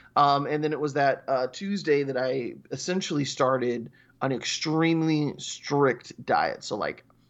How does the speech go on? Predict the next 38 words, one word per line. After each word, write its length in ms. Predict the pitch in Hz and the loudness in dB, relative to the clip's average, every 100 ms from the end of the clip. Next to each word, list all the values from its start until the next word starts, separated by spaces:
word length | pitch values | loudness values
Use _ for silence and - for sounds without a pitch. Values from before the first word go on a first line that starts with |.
| _ - - | _ -20 -4
I 100 | 131 | 0
haven't 300 | 151 151 139 | 2 0 -2
had 260 | 123 127 - | -8 -12 -14
soda 520 | - - 117 104 - - _ _ - | -16 -12 -12 -10 -12 -16 _ _ -20
since 320 | - - - | -18 -18 -10
basically 520 | 131 120 - - 120 | -10 -10 -14 -12 -10
the 160 | 104 85 | -10 -10
eighth. 300 | 90 - _ - - - | -10 -12 _ -20 -20 -2
I 140 | 139 | 0
haven't 380 | 151 160 156 151 | 2 2 0 -2
used 260 | 143 127 117 | -8 -12 -8
DoorDash 680 | 147 214 135 80 73 - - | -4 -2 -2 -4 -6 -12 -20
since 380 | - - 135 131 | -20 -16 -16 -16
the 120 | - - | -12 -10
eighth. 320 | 92 73 - _ _ _ _ - | -8 -10 -14 _ _ _ _ -6
I 120 | 139 | -4
haven't 500 | 139 139 139 131 - | 0 0 0 -4 -2
done 160 | 139 | -2
any 240 | 123 147 135 | 0 0 0
of 80 | 104 | 0
that. 180 | 80 | -2
I've 240 | - 127 127 | 0 0 0
eaten 500 | 123 107 120 110 104 - _ _ _ _ | -2 -2 -4 -6 -10 -18 _ _ _ _
pretty 260 | - 226 214 | 0 2 4
much 560 | 185 156 - - - - _ _ | 4 4 2 -6 -10 -14 _ _
my 240 | - 160 170 | -2 0 0
fridge. 800 | - - 175 160 139 110 - - | -4 -4 0 0 -2 -10 -18 -10
It's 200 | 151 147 | -8 -8
so 280 | - 165 180 | -6 -2 0
night 260 | 147 143 127 | 0 -2 -2
and 100 | 127 | -2
day. 100 | 104 | -4
I 20 | |
took 180 | - 147 | -6 -12
a 40 | |
picture 360 | - 147 - 104 | -10 -12 -4 -2
of 140 | 82 | -2
it, 200 | 80 - | -4 -6